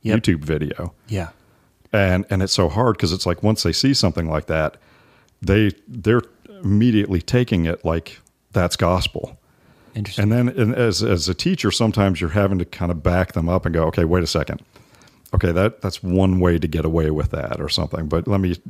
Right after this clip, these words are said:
Speaker 2: try to point out ways that are better, you know, or let me try to point out some of the faults." And, but in their mind,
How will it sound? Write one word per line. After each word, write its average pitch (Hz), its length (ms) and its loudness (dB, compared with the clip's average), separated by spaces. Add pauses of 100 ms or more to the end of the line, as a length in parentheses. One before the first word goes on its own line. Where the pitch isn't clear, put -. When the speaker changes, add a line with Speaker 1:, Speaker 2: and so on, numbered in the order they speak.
(420)
Speaker 2:
try 110 160 0
to 85 60 0
point 95 280 2
out 82 300 -2 (260)
ways 98 440 2
that 78 120 2
are 80 80 0
better, 78 580 0 (420)
you 101 100 2
know, 92 120 4
or 90 140 2
let 87 120 2
me 95 60 4
try 95 160 2
to 82 80 2
point 90 280 2
out 82 160 -2
some 87 180 0
of 78 40 -4
the 78 60 -4
faults." 90 460 2
And, 98 140 -2
but 113 160 0
in 107 140 4
their 117 180 4
mind, 85 380 -2